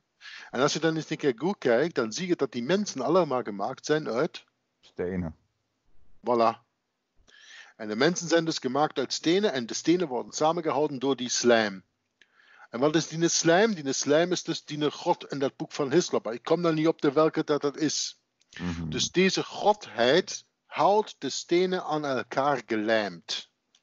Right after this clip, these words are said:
Speaker 1: Dat was die punt die ik wilde maken, maar ik vind het in Hislops boek nu niet.
Speaker 2: Hmm.
Speaker 1: Om het verrekken niet. Sorry <laughs> dat ik dat zo cru moet gaan zeggen, maar
Speaker 2: Ja, ja,
Speaker 1: het,
Speaker 2: dat is
Speaker 1: er-,
Speaker 2: goed.
Speaker 1: het ergert mij dat ik zoiets weet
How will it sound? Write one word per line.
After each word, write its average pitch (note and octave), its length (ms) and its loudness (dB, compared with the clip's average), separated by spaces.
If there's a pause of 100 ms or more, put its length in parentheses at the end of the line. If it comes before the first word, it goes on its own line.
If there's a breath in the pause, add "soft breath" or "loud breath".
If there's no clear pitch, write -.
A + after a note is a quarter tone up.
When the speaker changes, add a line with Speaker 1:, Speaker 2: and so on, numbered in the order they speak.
(560)
Speaker 1:
Dat D3 200 2
was C#3+ 160 -2
die C#3 100 -8
punt C3+ 220 -6
die C3 140 -6
ik G#2 60 -18
wilde A#2+ 220 4
maken, C#3 300 0
maar A2+ 120 -4
ik A#2 100 -12
vind G3 220 2
het F#3 120 2
in B2 120 -8
Hislops B2+ 380 -6
boek - 200 -12
nu A2 120 -8
niet. F#2 200 -12 (1300)
Speaker 2:
Hmm. B2 580 -6
Speaker 1:
Om D3 140 0
het C#3 120 0
verrekken D3+ 460 0
niet. G2 160 -10
Sorry E3+ 300 0
<laughs> - 60 2
dat - 120 -12
ik - 180 0
dat - 220 -2
zo D#3+ 200 -8
cru F3 320 -8
moet D3 180 -6
gaan B2 180 -4
zeggen, C#3 280 0
maar G#2 320 -8
Speaker 2:
Ja, G2 300 2
ja, F#2+ 80 -4
Speaker 1:
het, F#2+ 100 4
Speaker 2:
dat G#2 160 2
is D3+ 60 2
Speaker 1:
er-, D#3 60 2
Speaker 2:
goed. C#3 100 -6
Speaker 1:
het D3 140 0
ergert F#3+ 420 4
mij C#3 180 4
dat C#3 180 2
ik C#3+ 100 -6
zoiets C#3+ 380 -4
weet F#3+ 400 2